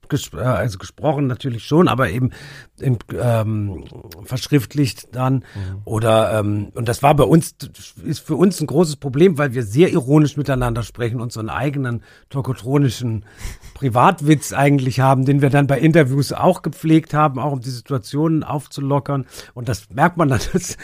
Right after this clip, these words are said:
Speaker 1: das ver-, ver-, ähm,
Speaker 2: Das verwirrt wahrscheinlich
Speaker 1: das
Speaker 2: so ein
Speaker 1: ver-,
Speaker 2: bisschen,
Speaker 1: äh,
Speaker 2: ja.
Speaker 1: ist verwirrend.
Speaker 2: Ja.
Speaker 1: Und, und dann gibt's natürlich auch, ähm, organisatorische Probleme, also wie arbeitet eine Schlussredaktion und wie wird irgendwas verfälscht oder es gibt oft,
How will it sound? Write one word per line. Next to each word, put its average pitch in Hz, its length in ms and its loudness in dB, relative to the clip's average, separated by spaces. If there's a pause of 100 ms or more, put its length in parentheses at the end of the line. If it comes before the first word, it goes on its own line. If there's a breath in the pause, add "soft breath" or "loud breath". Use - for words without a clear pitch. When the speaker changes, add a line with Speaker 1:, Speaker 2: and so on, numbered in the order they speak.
(260 loud breath)
Speaker 1:
das - 180 -6
ver-, - 400 -14
ver-, 90 300 -8
ähm, 120 80 -4
Speaker 2:
Das 110 120 -8
verwirrt 117 420 2
wahrscheinlich 147 360 2
Speaker 1:
das - 80 -4
Speaker 2:
so 151 80 -2
ein 131 100 2
Speaker 1:
ver-, - 0 -
Speaker 2:
bisschen, 139 180 -6
Speaker 1:
äh, 135 140 0
Speaker 2:
ja. 113 120 -6 (300)
Speaker 1:
ist - 140 -4
verwirrend. 143 680 2
Speaker 2:
Ja. 107 180 0
Speaker 1:
Und, 117 140 -4
und 104 220 -6 (460 soft breath)
dann 95 180 -8
gibt's - 220 -12
natürlich 113 460 -6
auch, 101 340 -4
ähm, 95 400 -2 (920)
organisatorische 98 920 0
Probleme, 104 520 0
also 87 300 -6
wie 110 180 -2
arbeitet 98 500 -2
eine 98 100 -10
Schlussredaktion 104 1080 -4
und 92 180 -8
wie 98 160 -8
wird 104 160 -8
irgendwas 101 340 -8 (220 soft breath)
verfälscht 127 720 0
oder 113 160 -6
es 101 120 -10
gibt - 200 -16
oft, - 200 -16